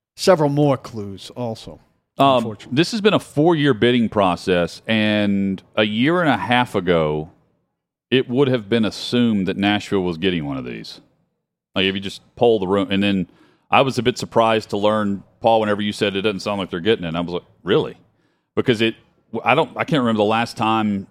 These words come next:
Speaker 2: Nashville wasn't selected for one of these events.
Speaker 1: Well, my hope is that, uh,
Speaker 2: This will be the biggest, I'm
Speaker 1: these
Speaker 2: saying,
Speaker 1: people
Speaker 2: but
Speaker 1: who are predicting are asleep on Nashville.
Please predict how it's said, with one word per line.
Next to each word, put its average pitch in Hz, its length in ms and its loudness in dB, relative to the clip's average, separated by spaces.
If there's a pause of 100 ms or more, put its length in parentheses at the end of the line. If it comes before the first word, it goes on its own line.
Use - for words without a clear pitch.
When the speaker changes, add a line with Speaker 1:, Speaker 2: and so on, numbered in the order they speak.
Speaker 2:
Nashville 113 400 0
wasn't 107 300 0
selected 101 460 0
for 98 120 -2
one 95 160 0
of 92 440 -6
these 104 200 -2
events. 104 480 -6 (120)
Speaker 1:
Well, 208 360 4 (220)
my 220 240 2
hope 226 300 6
is 143 300 0
that, 156 440 2 (180)
uh, 147 280 0
Speaker 2:
This 135 80 2
will 135 60 2
be 139 40 6
the 120 100 2
biggest, 135 380 2
I'm 180 60 6
Speaker 1:
these 165 80 2
Speaker 2:
saying, 85 140 0
Speaker 1:
people 175 260 4
Speaker 2:
but - 20 -
Speaker 1:
who 165 160 6
are 147 80 6
predicting 127 1080 0
are 127 320 -2
asleep 180 520 -2
on 208 180 0
Nashville. 196 840 0